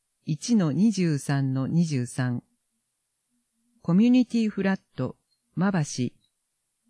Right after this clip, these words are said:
高円寺南、三の二十九の五。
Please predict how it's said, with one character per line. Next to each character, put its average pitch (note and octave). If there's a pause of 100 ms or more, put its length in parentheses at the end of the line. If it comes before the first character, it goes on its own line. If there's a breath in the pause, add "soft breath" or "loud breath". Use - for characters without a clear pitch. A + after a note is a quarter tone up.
(140)
高 C4
円 D3
寺 C3+
南、 C#3 (380)
三 A#3
の A3
二 G#3
十 D3
九 F3+
の A#2+
五。 C3+